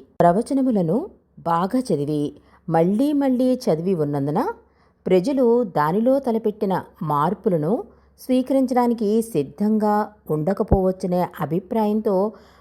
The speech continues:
వారి భయాన్ని దూరం చేసి పెను మార్పులు ఉండవనే విషయాన్ని స్పష్టపరచడం కోసం సంపాదకులు తలపెట్టిన మార్పులను ఏ రకంగా ఆ మార్పులు చేయదలుచుకున్నారు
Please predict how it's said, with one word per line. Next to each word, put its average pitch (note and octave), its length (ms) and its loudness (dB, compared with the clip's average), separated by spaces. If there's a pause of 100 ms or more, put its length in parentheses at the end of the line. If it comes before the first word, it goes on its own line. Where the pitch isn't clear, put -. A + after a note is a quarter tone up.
(120)
వారి D3 260 0
భయాన్ని A#3 480 2
దూరం D#3 400 0
చేసి D#3+ 360 -2 (920)
పెను A#3+ 180 6
మార్పులు G#3+ 480 2
ఉండవనే B3 460 2
విషయాన్ని F#3+ 640 0 (340)
స్పష్టపరచడం G#3+ 960 -2
కోసం E3+ 380 0 (680)
సంపాదకులు B3+ 680 0
తలపెట్టిన A#3 560 0
మార్పులను D3+ 640 -2 (680)
ఏ D#3+ 180 2 (100)
రకంగా E3+ 640 -2 (400)
ఆ F3 140 0
మార్పులు D#3+ 540 0 (380)
చేయదలుచుకున్నారు E3 1200 0